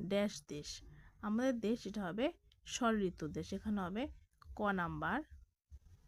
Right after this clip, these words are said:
এই ষড়ঋতু হবে, এখানে লিখবে তোমরা খাতায়। খ, শি-, গ্রীষ্মকে বলা হয়, কি বলা হয়? এটা হবে খ, এখানে হবে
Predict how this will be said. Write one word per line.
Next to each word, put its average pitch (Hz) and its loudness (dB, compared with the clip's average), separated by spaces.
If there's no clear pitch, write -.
এই 214 2
ষড়ঋতু 214 2
হবে, 185 0
এখানে 185 -2
লিখবে 185 -2
তোমরা 175 -2
খাতায়। 202 -2
খ, - -8
শি-, - -2
গ্রীষ্মকে 262 4
বলা 202 4
হয়, 208 0
কি 247 0
বলা 254 4
হয়? 185 0
এটা 202 0
হবে 214 0
খ, - -6
এখানে 214 4
হবে 202 2